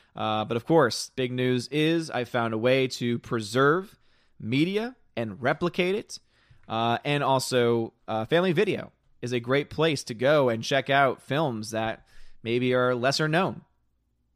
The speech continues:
right? If you live near one, it's a great place to go and say, "Hey, I wanna rent this movie, and maybe I wanna buy it one day." Who knows? Who knows?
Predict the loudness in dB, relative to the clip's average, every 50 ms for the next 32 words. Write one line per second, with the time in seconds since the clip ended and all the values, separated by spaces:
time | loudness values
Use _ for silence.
0 | _ -10 -8 -8 -6 -4 -4 0 0 0 0 0 0 0 0 0 0 0 -2 -2
1 | -2 -4 -6 -4 -2 -2 -2 -2 -2 -2 -2 -2 -2 -4 -4 -2 0 0 0 0
2 | -2 -2 -2 0 0 0 -2 -2 -2 -2 -2 -2 -2 -2 -2 -2 -2 -4 -6 -4
3 | -4 -4 -4 -2 -2 -2 -2 -2 -2 -2 -2 -4 -4 -4 -4 -6 -6 -6 -6 -6
4 | -6 -6 -6 -8 -6 -6 -8 -8 -6 -6 -8 -8 -8 -8 -10 -10 -12 -12 -14 -16
5 | -18 _ _ _ _ _ _ _ _ _ -20 -20 -20 -20 _ _ _ _ _ -20
6 | -16 _ -10 -8 -6 -6 -6 -6 -8 -12 -16 -18